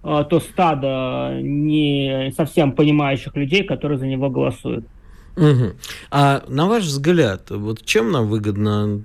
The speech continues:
Speaker 2: не, не Эрдоган, а Турция как таковая? Вот, точнее, последние, э, турецкие курсы. Экономически он нам выгоден, политически, все вместе.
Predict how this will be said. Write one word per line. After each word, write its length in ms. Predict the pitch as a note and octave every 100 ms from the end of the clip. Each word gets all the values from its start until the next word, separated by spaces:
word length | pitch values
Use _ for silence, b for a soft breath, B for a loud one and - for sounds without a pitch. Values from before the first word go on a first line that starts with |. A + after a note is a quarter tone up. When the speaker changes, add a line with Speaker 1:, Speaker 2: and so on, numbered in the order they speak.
| -
Speaker 2:
не, 460 | A2 A2+ A#2 A2 A2+
не 220 | A#2+ C#3
Эрдоган, 440 | D3 G3 A3 D4
а 80 | A#2
Турция 380 | D#3 F#3 - D3
как 180 | C#3 C3
таковая? 460 | C3 D3+ D3 G2+
Вот, 220 | G#2 G#2+ C#3+
точнее, 300 | C#3 - F3+
последние, 1700 | - D3+ - F3 D3+ C#3+ B2+ A#2+ A#2 A2+ A2 G#2+ A2 A2 A2 G#2+ G#2+
э, 20 | G#2+
турецкие 480 | A#2+ A#2+ - A#2+ A2
курсы. 540 | - G#2+ - - B2
Экономически 600 | C3+ F3 G#3+ B3+ - -
он 80 | F#3+
нам 140 | F3+ F3
выгоден, 420 | F3+ D#3+ C#3+ B2
политически, 760 | A#2+ G#2+ G2+ F3+ - - G#2+
все 220 | G2 - G#2
вместе. 640 | A#2 F3+ E3 - A2